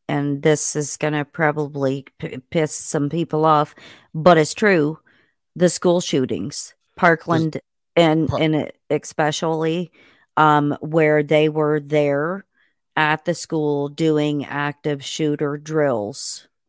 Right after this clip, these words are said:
Speaker 2: And they were actually doing that at Uvalde, Texas also.
Speaker 1: Correct.
Speaker 2: And then the one that we won't speak of, the S H school.
Speaker 1: Mm-hmm. Yeah.
Speaker 2: Okay, so, so we know,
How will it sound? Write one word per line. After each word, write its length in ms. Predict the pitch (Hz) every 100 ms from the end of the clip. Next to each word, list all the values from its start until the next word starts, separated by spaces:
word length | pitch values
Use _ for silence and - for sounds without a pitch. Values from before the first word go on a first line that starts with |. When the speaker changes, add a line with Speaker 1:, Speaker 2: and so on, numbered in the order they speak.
| -
Speaker 2:
And 120 | 120
they 100 | 123
were 160 | 123 135
actually 540 | 139 151 - 147 131
doing 320 | 120 135 131
that 160 | 127 123
at 80 | 110
Uvalde, 600 | 117 113 113 120 117 113
Texas 460 | - 107 - 101 -
also. 540 | 98 90 - 87 - _
Speaker 1:
Correct. 580 | - 180 151 131 - - - _ -
Speaker 2:
And 160 | 147
then 260 | 135 160 160
the 100 | 151
one 260 | 143 156 151
that 180 | 131
we 100 | 131
won't 280 | 139 151 135
speak 360 | - 156 143 139
of, 240 | 110 98
the 160 | 117 104
S 260 | 139 135 -
H 340 | 139 120 - -
school. 420 | - - 143 151 131 147
Speaker 1:
Mm-hmm. 540 | 143 147 - 110 120
Yeah. 120 | 147 127
Speaker 2:
Okay, 100 | 120
so, 380 | - 127 107 _ _ _ _ _ -
so 200 | - 165
we 200 | 151 170
know, 400 | 170 175 170